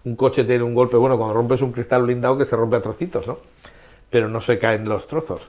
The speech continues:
Y entonces me pareció sorprendente. Yo esa noche cené con el presidente entonces del Centro Internacional de Sindonología y le pregunté, "¿Por qué han puesto, qué ha pasado con ese cristal?". Y me dijo, "Ha caído un rayo". Dije, "¿Y un rayo dentro de la catedral?". Porque además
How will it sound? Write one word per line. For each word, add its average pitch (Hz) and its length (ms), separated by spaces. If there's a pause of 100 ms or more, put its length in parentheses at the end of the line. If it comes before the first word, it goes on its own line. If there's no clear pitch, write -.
(380)
Y 123 80
entonces 123 640
me 113 200
pareció 107 380
sorprendente. 127 440
Yo 120 100
esa 131 180
noche 135 260
cené 123 300
con 120 160
el 110 260 (300)
presidente 120 500
entonces 117 420
del 113 120
Centro 120 260
Internacional 120 460
de 120 80
Sindonología 120 720
y 110 60
le 113 60
pregunté, 107 460 (380)
"¿Por 107 160
qué 104 200
han 107 140
puesto, 107 680
qué - 80
ha 95 40
pasado 110 300
con 113 120
ese 107 180
cristal?". 160 320
Y 143 40
me 120 80
dijo, 113 140
"Ha 113 80
caído 156 260
un 139 100
rayo". 117 420 (400)
Dije, 117 180
"¿Y 110 40
un 120 120
rayo 131 320
dentro 123 320
de 127 60
la 117 100
catedral?". 113 600 (340)
Porque 113 240
además 127 400